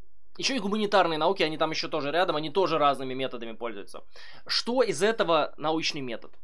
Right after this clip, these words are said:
Еще есть еще технические науки, там, где мужики просто че-то вот, э, делают, какие-то вот технические устройства, э, своеобразными, в общем-то, методами, которые отличаются от научных. И это тоже как-то работает.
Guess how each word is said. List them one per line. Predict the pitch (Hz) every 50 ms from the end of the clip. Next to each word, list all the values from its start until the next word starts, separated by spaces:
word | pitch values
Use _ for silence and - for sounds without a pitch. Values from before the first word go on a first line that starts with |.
| - - - - - - -
Еще | - - 269
есть | 233 -
еще | - - 214
технические | 208 - 185 - 247 247 208 - - - - 170 156
науки, | 143 147 196 254 - -
там, | - 151 160 175 160
где | 165 175
мужики | 156 139 135 160 - - 226
просто | - 139 170 190 185 - -
че-то | 165 175 160 151
вот, | 143 151 - - -
э, | 135 127 127 123
делают, | 123 139 175 156 131 120 113 110
какие-то | 117 113 151 147 131 127
вот | 127 -
технические | 151 139 - 131 131 - - - 139
устройства, | 139 139 - - 170 196 240 254 - - 135 113 98 - - - - - - - - - -
э, | 131 135 139 139 139 123
своеобразными, | - 156 151 147 143 160 165 151 127 139 139 135
в | 131
общем-то, | 135 123 - 139 - 135
методами, | 139 160 170 156 - 135 120 117 110 95 82 - - - - - - -
которые | - - 175 170
отличаются | - 190 202 - 220 175 165 151 - 160 143
от | 135 -
научных. | 151 151 160 151 131 - - 107 101 - - - - - - - - - - -
И | - 160
это | 214 233 226
тоже | - 196 196 170 139
как-то | 175 175 165 - 160
работает. | 135 127 123 123 113 - 95 98 - -